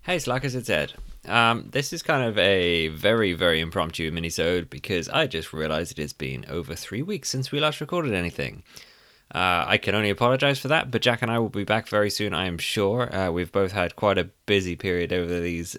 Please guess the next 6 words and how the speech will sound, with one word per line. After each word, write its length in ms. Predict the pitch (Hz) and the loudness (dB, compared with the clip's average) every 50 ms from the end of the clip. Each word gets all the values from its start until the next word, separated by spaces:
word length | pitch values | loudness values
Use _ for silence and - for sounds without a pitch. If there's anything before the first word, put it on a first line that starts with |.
| - - | -14 -16
festive 640 | - - - - - 104 - - - - 90 - | -18 -18 -10 -6 -6 -4 -4 -6 -6 -8 -8 -6
seasons. 720 | - - 104 90 82 90 92 101 139 170 208 - - - - - _ _ - - - _ - - _ _ _ _ _ _ _ - _ _ _ _ _ _ _ - - | -6 -4 -4 -4 -4 -4 -4 -4 -4 -6 -6 -10 -12 -14 -16 -18 _ _ -20 -20 -20 _ -20 -20 _ _ _ _ _ _ _ -20 _ _ _ _ _ _ _ -20 -18
Festive 420 | - - 135 139 - - 143 139 | -10 -8 -6 -6 -6 -6 -8 -8
seasons? 400 | - - 143 143 - 151 147 - | -8 -8 -8 -8 -8 -10 -10 -10
Festive 360 | - 143 143 139 - 139 131 | -10 -10 -10 -8 -8 -10 -8
season? 460 | - 139 131 131 131 131 131 131 131 | -6 -6 -6 -4 -4 -4 -6 -6 -8